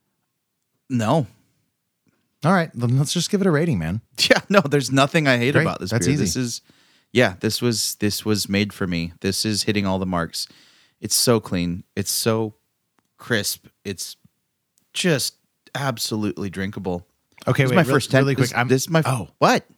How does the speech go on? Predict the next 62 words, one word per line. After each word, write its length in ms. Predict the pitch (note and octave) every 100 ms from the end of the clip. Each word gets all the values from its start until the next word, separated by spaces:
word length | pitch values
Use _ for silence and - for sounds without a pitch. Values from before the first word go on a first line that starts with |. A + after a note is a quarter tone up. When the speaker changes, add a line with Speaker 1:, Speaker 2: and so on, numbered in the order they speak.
| _ -
Speaker 2:
I 80 | D3
was 120 | C#3
gonna 160 | D3+
guess 280 | B2+ C#3 B2+
your 100 | B2
rating, 260 | B2+ A2 F#2+
but 80 | F#2+
I 60 |
think 100 | G#2
you 60 | G2+
just 140 | F#2
said 140 | - F#2
it. 120 | - _ _ _ _ -
Speaker 1:
This 100 | C#3
is 120 | F3
a 40 |
ten. 380 | - G3 F#3 F2
This 80 | _
is 60 | A2+
my 120 | C3
first 300 | - D3+ -
ten 120 | C#3
of 80 | B2+
the 60 | A2+
year. 200 | F2 - _ _ -
Speaker 2:
Nice, 300 | D#3+ F3+ -
dude. 320 | F#2+ A2 A#2+
That's, 220 | C3 - -
I 100 | D#3+
don't 100 | G3+
Speaker 1:
I 20 |
Speaker 2:
think 140 | A3+
it's 100 | D4+
your 80 | C3+
Speaker 1:
think. 60 | A#2+
Speaker 2:
first 140 | A#2+
ten 100 | A#2+
of 60 | F#2+
the 60 |
year, 100 | E2+
by 100 | D#2+
the 80 | C#2+
way. 140 | C#2 -
No, 240 | G#2 F2 D#2
but 120 | - A2+
it 100 | -
Speaker 1:
Have 80 |
Speaker 2:
is. 100 | F3
Speaker 1:
I 20 | D#3+
given 200 | G3+ G3+
out 120 | G#3+
a 80 | A3
ten 240 | E3 E3
this 180 | G#3+ A#3
year? 140 | B3+
Speaker 2:
Yeah, 260 | C#4 C3+ B2
we 120 | B2+
both 240 | B2+ D#3 -
gave 140 | C#3
out 140 | A2+
tens, 400 | - A2+ G#2+ G2+
um, 360 | - G2+ F#2